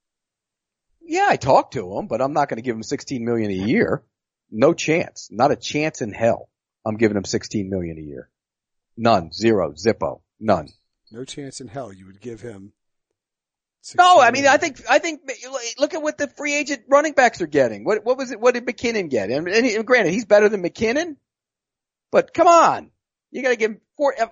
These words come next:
Speaker 1: fourteen million dollars a year, fifteen million dollars a year, turned it down? He's not getting that.
Speaker 2: All right, so moving on from Le'Veon Bell to someone else who won't get out of the news as, as along with Le'Veon, but for different reasons.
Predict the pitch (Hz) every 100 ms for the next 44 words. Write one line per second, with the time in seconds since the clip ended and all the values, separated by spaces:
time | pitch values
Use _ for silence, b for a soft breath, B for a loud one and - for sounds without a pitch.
0 | - _ _ 277 285 277 277 269 247 233
1 | 233 208 202 233 226 240 233 226 233 220
2 | 220 226 208 - 208 196 - 147 180 359
3 | 349 - - 143 202 208 226 202 170 160
4 | - _ _ _ _ _ 180 180 120 -
5 | 190 180 175 165 165 175 190 175 165 147
6 | 156 151 147 139 147 135 156 147 147 143
7 | - 151 143 139 175 170 127 143 139 131
8 | 143 135 135 151 175 180 175 156 143 131
9 | - _ - 120 - 143 208 220 151 135
10 | 135 123 127 156 131 131 131 147 135 156
11 | 160 156 147